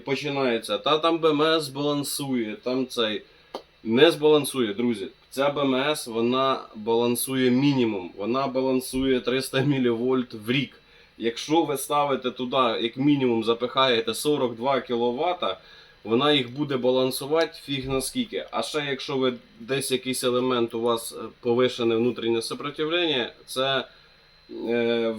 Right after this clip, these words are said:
він буде витягувати електроенергію, і Б М С-ка не буде справлятися з тим, щоб його відбалансувати. Уже не кажучи про перекос там в п'ятдесят-сімдесят мілівольт на зарядженій батареї. Як правильно потрібно виконувати балансування?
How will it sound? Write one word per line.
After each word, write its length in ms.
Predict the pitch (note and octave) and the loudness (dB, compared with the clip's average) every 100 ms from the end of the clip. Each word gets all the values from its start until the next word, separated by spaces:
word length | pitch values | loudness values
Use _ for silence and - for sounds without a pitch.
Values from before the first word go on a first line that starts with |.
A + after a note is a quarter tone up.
| A2+ | -2
він 220 | D3 C3+ | 0 0
буде 300 | C3 B2+ A#2+ | -2 0 2
витягувати 640 | A#2 A#2+ C#3 D3 B2 A#2 | 2 0 -2 0 0 2
електроенергію, 1080 | A#2+ A#2 - C3+ E3 F3+ D3+ B2+ A#2+ A#2+ B2 | 0 -2 -4 -2 2 2 2 0 0 0 0
і 60 | A#2+ | -2
Б 180 | A2 B2+ | 0 0
М 100 | C#3 | 2
С-ка 340 | D3+ D3+ B2+ | 0 0 0
не 140 | B2 C#3+ | 0 0
буде 300 | D3 B2+ A#2 | -4 -2 -2
справлятися 720 | - A2 A#2 B2 A2+ G2+ G2 | -4 -6 -2 -2 -2 -8 -12
з 100 | - | -4
тим, 180 | B2+ A#2 | -4 -2
щоб 200 | A2 A2 | -6 -4
його 140 | A#2 | -4
відбалансувати. 680 | A2 A2+ A2+ A2+ A#2+ G#2+ G2+ | -2 -2 -2 -2 -2 -2 -2
Уже 200 | A#2 C#3+ | 0 0
не 120 | C3+ | 0
кажучи 480 | D3 D3 C3+ A#2 A#2 | -2 0 0 -2 -4
про 180 | B2 A#2 | -2 -2
перекос 560 | C3 C3 B2+ C#3+ C3 | 0 0 0 -6 -6
там 160 | A#2 G#2+ | -8 -10
в 140 | - | -8
п'ятдесят-сімдесят 960 | A#2+ A#2+ - D3 - - C3 B2+ B2 B2 | -6 -4 -2 -2 -2 -2 -2 -2 -4 -2
мілівольт 520 | A#2+ A#2+ B2+ D3+ A2+ | 0 0 0 -2 -2
на 100 | G#2+ | -2
зарядженій 460 | A2+ A#2+ A#2 A2 | 0 0 -2 -4
батареї. 520 | G2 G2+ F#2+ E2+ D#2+ - _ _ _ _ _ _ _ _ _ _ _ _ _ - | -6 -6 -6 -6 -8 -14 _ _ _ _ _ _ _ _ _ _ _ _ _ -20
Як 400 | G2 B2 D3 - | -6 -4 -4 -4
правильно 520 | C3+ C3 A2+ G#2 G2+ | -2 -2 -2 -4 -8
потрібно 580 | G2+ - C3+ C#3 A#2 - | -10 -12 -10 -6 -6 -8
виконувати 680 | G2+ G2 C3 A#2+ A2+ A2 A2 | -14 -10 -6 -4 -4 -4 -6
балансування? 840 | G#2+ A2 G#2+ - G2+ F2+ D#2+ G1+ | -2 -2 -4 -8 -8 -8 -8 -14